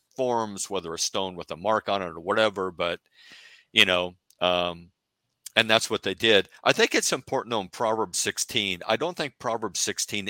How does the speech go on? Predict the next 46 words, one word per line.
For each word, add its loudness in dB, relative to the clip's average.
ever 0
meant 0
that 4
anytime 4
that 2
you're 0
gonna -4
draw 0
straws 0
or -10
cast -2
a 2
lot 0
or -6
flip -6
a -4
coin, -6
um, 2
the, 4
the, 0
the 0
way 8
it 2
comes -2
out 6
<laughs> -20
is, 0
is 6
that 0
that's 4
the -2
Lord's -4
will 0
on 2
something. -2
I -2
think -4
that 0
would -6
clearly -2
be -4
a -2
misuse -6
of -8
the -14
passage. -4